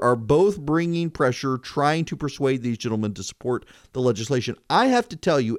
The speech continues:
as a Republican, as a conservative, these individuals are killing school choice.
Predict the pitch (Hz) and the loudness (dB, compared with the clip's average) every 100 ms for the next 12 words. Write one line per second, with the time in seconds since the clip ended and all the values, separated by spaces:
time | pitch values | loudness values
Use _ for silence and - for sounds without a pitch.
0 | - 123 151 202 226 220 214 160 123 135 | -2 0 2 2 0 0 -2 -2 -2 -4
1 | 131 - 120 135 170 170 156 107 92 - | -6 -4 -4 -2 -4 -6 -8 -6 -6 -10
2 | 98 _ _ - - _ _ - 117 135 | -16 _ _ -20 -20 _ _ -12 -4 -2
3 | 208 240 214 - - - - 185 185 165 | 0 0 -2 -4 -6 -8 -2 2 4 2
4 | 147 156 139 123 - 175 214 202 - 175 | 4 2 4 0 2 0 2 -2 0 0
5 | 165 123 107 151 - - - - | 2 2 2 -2 -8 -12 -14 -20